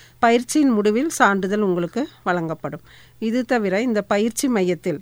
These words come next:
அதாவது இந்த பயிற்சியை தவிர்த்து, இந்த பயிற்சி மையத்தில் காளான் வித்துக்களும்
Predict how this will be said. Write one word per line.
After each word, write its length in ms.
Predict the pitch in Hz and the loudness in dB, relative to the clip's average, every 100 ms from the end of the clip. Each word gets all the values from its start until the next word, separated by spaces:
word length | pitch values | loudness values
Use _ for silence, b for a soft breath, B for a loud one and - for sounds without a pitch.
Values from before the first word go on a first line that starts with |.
| - | -8
அதாவது 300 | 190 202 233 | -4 -2 0
இந்த 120 | 214 | -2
பயிற்சியை 480 | 202 196 208 254 220 | 0 -2 0 0 0
தவிர்த்து, 580 | 208 180 196 - 269 466 - | 0 -2 -4 -4 -4 -4 -6
இந்த 160 | 214 202 | -6 -2
பயிற்சி 400 | 202 202 208 226 | -2 -2 -4 -4
மையத்தில் 580 | 214 185 175 - 285 B B B - 233 | 0 0 0 -2 -4 B B B 0 4
காளான் 400 | 214 240 233 226 | 6 6 4 2
வித்துக்களும் 540 | 196 208 196 175 | -2 -4 -2 -2